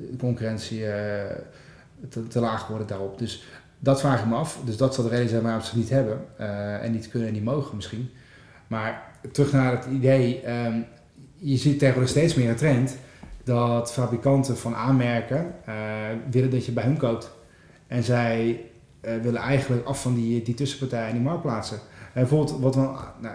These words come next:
aardig voorbeeld is er dan bijvoorbeeld van Dyson. Eh, de stofzuigers en föhns, zeg maar. Eh, best wel duur geprijsd premium producten. Het zijn ook mooie producten, mooi design en zo. Ehm, maar die zeggen actief: koop het van de fabrikant. In alle advertenties.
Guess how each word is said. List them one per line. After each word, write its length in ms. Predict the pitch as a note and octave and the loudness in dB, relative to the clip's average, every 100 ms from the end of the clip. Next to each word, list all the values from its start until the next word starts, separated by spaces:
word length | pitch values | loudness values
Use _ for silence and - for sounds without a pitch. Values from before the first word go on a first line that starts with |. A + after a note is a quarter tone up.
| - | -10
aardig 280 | A#2+ B2 B2 | -4 -2 0
voorbeeld 260 | C3+ B2 B2+ | 2 2 0
is 100 | A#2+ | 0
er 60 | |
dan 80 | A#2+ | -2
bijvoorbeeld 280 | A2 A#2 A2+ A#2+ | -2 -4 -2 -2
van 100 | A#2 | 0
Dyson. 340 | C#3 C3+ F3+ F3 - - - | 0 0 -2 -4 -10 -20 -16
Eh, 100 | - A2+ A2+ A2 A2 A2 A2 | -6 -4 -2 -2 -4 -4 -6
de 60 | |
stofzuigers 580 | A2+ C3 - B2 A#2+ A2+ | -4 -4 -2 -2 -2 -2
en 100 | A2+ | -2
föhns, 300 | B2 C3 C3+ | 0 0 2
zeg 160 | C#3+ C#3 | 0 0
maar. 280 | C3+ E3+ | 0 -2
Eh, 520 | - A#2 A2 A2 A2 A2+ - _ | -4 -4 -4 -4 -6 -6 -10 _
best 460 | A#2 - C3 B2+ | -10 2 2 4
wel 200 | B2+ A#2+ | 0 0
duur 200 | A2+ B2 | 2 0
geprijsd 540 | A2+ - A#2 A#2 A2 - | -2 -6 -4 -4 -6 -2
premium 320 | B2 C3 C3 | 2 4 4
producten. 400 | C3+ C3+ C3+ E3 | 2 2 2 0
Het 360 | E3+ - - - | -2 -6 -16 -4
zijn 140 | D3+ | 0
ook 80 | A2 | 0
mooie 140 | A2+ | 0
producten, 340 | - A#2+ A#2 G#2+ | -2 -4 -2 -4
mooi 200 | G2+ G2+ | -6 -4
design 380 | G#2+ A#2 B2+ C#3 | -4 -2 0 2
en 80 | B2 | 2
zo. 200 | D3+ D#3+ - - - | 0 -4 -12 -18 -14
Ehm, 320 | - A#2 A#2 A#2+ - | -6 -2 -2 -2 0
maar 140 | B2 | 4
die 100 | C#3 | 6
zeggen 260 | C3+ D#3 A#2+ | 6 4 0
actief: 500 | - F#3 D#3 - - - | 0 2 4 2 -8 -16
koop 300 | - D#3 D#3 | 2 4 6
het 180 | C3+ C3 | 4 2
van 160 | - B2 | 2 0
de 60 | |
fabrikant. 600 | A#2+ A#2 A2 A#2 D#3 A2 - - _ | 0 -2 -2 0 0 0 -6 -18 _
In 140 | - B2 | -4 -2
alle 240 | C#3+ C#3 | 2 4
advertenties. 840 | B2+ B2+ C3+ C#3+ - G2 - - | 2 0 2 2 0 -8 -12 -18